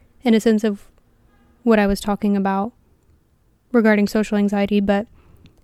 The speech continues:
this one is, it hits a little bit more, I guess, close to home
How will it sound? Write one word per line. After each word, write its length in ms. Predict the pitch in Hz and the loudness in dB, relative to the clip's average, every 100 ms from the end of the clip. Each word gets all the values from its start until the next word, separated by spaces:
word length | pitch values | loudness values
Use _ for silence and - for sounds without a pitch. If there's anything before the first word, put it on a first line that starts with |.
| _ | _
this 220 | - 254 - | 0 0 0
one 200 | 285 269 | 0 0
is, 360 | 262 - - 320 | -2 -6 -14 -4
it 120 | 247 | -2
hits 180 | 226 240 | 0 -2
a 60 | 240 | 0
little 220 | 226 220 | 0 0
bit 360 | 214 214 277 _ _ _ _ 254 | 0 -2 -8 _ _ _ _ -4
more, 760 | 233 208 208 208 208 208 208 208 - - _ _ _ _ _ _ _ _ _ _ 262 | 0 2 2 0 0 -2 -4 -8 -18 -20 _ _ _ _ _ _ _ _ _ _ 0
I 40 | |
guess, 160 | 247 - | 2 2
close 280 | - 226 - | 0 0 0
to 80 | 214 | -2
home 580 | 214 208 208 220 254 | 0 0 0 0 -2